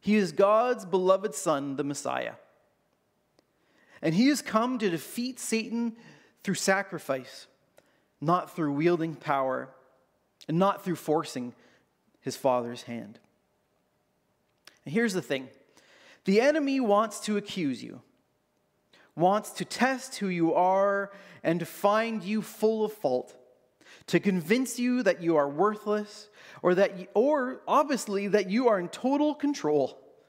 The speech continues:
so that you don't notice the things that are actually controlling you. The enemy wants to feed on your insecurities, to doubt that you are God's beloved child, to whisper accusations that we already have the small window of belief,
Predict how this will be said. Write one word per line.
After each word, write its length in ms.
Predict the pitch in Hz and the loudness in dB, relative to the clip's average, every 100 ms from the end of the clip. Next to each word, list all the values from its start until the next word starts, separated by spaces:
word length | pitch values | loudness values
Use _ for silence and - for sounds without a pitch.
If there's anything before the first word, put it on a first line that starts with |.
| _ _ _ _ _ _ | _ _ _ _ _ _
so 200 | - 208 | 0 0
that 80 | 196 | 2
you 120 | 214 | 2
don't 240 | 294 240 196 | 2 0 2
notice 520 | 202 254 185 147 - | 2 2 0 -2 -6
the 140 | 160 | -6
things 360 | 156 190 180 156 | -4 -4 -4 -2
that 120 | 156 | 0
are 100 | 143 | 0
actually 380 | 151 147 - 135 | -2 -4 -8 -8
controlling 560 | 135 123 127 127 120 | -8 -8 -6 -4 -4
you. 240 | 117 123 120 _ _ _ _ _ _ _ _ _ _ _ _ _ _ _ _ - - - | -6 -8 -12 _ _ _ _ _ _ _ _ _ _ _ _ _ _ _ _ -20 -20 -4
The 120 | 202 | 2
enemy 300 | 277 311 285 | 2 4 2
wants 300 | 254 247 269 | 4 2 2
to 100 | 208 | -4
feed 540 | - - 233 240 247 240 | -10 -4 0 2 4 4
on 160 | 196 | 2
your 100 | 190 | -2
insecurities, 960 | 180 190 185 170 - 196 185 160 143 143 - - - | -4 -2 -4 -8 -4 -2 -2 -4 -6 -10 -16 -20 -2
to 100 | 190 | -2
doubt 440 | 147 202 240 285 | 2 2 2 0
that 120 | 196 175 | -4 0
you 120 | 180 | 2
are 100 | 160 | 4
God's 340 | 165 165 156 | 4 2 2
beloved 440 | 143 151 156 135 - | -2 2 2 0 -6
child, 680 | - 185 185 180 185 165 185 - - _ | 0 2 2 0 -4 -8 -16 -20 -20 _
to 120 | 170 | 0
whisper 420 | 175 247 - 202 | 2 2 2 2
accusations 1080 | 185 185 185 156 151 220 214 233 226 233 220 | 2 2 -6 0 2 2 0 -2 -2 -4 0
that 180 | 180 165 | 0 2
we 160 | 175 | 0
already 380 | 165 170 202 208 | 4 4 2 -2
have 500 | 170 185 185 180 165 | -4 -2 0 -2 -6
the 80 | 156 | -10
small 460 | - 170 160 180 170 | -6 2 4 4 0
window 280 | 185 175 | -2 2
of 180 | 160 151 | 2 0
belief, 560 | 143 156 175 196 185 | 0 0 0 -4 -8